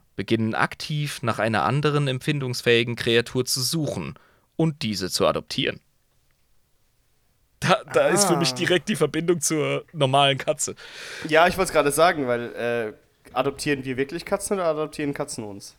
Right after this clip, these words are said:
Speaker 2: Also das ist jetzt wieder auch so eine
Speaker 1: Die
Speaker 2: philosophische
Speaker 1: suchen uns
Speaker 2: Frage.
Speaker 1: aus, die suchen uns aus. Mein, mein,
Speaker 2: Ja.
Speaker 1: mein kleiner Katzenwelpe, der Fenris damals, der ist auf mich zugestapft. Aus dem
Speaker 2: Ja.
Speaker 1: ganzen, ähm, äh, Wurf und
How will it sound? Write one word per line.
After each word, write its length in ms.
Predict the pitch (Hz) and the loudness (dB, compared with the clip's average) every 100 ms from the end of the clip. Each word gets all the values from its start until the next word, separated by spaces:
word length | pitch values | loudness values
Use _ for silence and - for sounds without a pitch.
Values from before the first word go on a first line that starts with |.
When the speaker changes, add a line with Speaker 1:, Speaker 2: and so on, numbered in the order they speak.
| _ | _
Speaker 2:
Also 240 | - 123 127 | -6 -4 -4
das 140 | 147 | -4
ist 100 | 175 | -4
jetzt 140 | 165 | -4
wieder 200 | 156 151 | -2 0
auch 100 | 147 | 0
so 120 | 147 151 | -2 -6
eine 100 | 135 | -4
Speaker 1:
Die 80 | |
Speaker 2:
philosophische 340 | 135 135 156 160 | 0 2 2 2
Speaker 1:
suchen 120 | 156 | 2
uns 140 | 139 | 2
Speaker 2:
Frage. 140 | 123 120 | 4 4
Speaker 1:
aus, 380 | 110 - - - | 4 -2 -6 -6
die 100 | 127 | -4
suchen 240 | 123 131 127 | -2 0 0
uns 160 | 117 | 0
aus. 320 | 104 101 - | 2 2 2
Mein, 280 | 123 123 123 | 2 2 2
mein, 220 | 127 123 | 2 2
Speaker 2:
Ja. 140 | 135 135 | 4 2
Speaker 1:
mein 140 | 123 | 0
kleiner 340 | 131 131 131 131 | 4 4 4 2
Katzenwelpe, 680 | 135 - 135 131 127 131 | 0 0 0 4 4 4
der 100 | 123 | 0
Fenris 380 | 113 123 131 123 | 2 2 2 2
damals, 380 | 127 127 127 123 | 2 4 2 2
der 120 | 123 | 2
ist 160 | 117 - | 2 -2
auf 220 | 120 - - | -4 -6 -8
mich 200 | 127 - | -8 -4
zugestapft. 680 | 147 131 - 98 - - _ _ _ _ _ _ 123 | -4 -4 -2 -2 -2 -10 _ _ _ _ _ _ -4
Aus 200 | 117 - | -2 0
dem 160 | 113 | 2
Speaker 2:
Ja. 80 | 160 | 4
Speaker 1:
ganzen, 520 | 110 104 113 107 104 | 2 0 -4 -4 -4
ähm, 580 | 92 104 101 101 101 98 | -2 0 -2 -4 -6 -6
äh, 380 | 107 98 98 90 | -4 -2 -2 -4
Wurf 260 | 110 104 - | -4 -4 -4
und 260 | 92 92 | -6 -8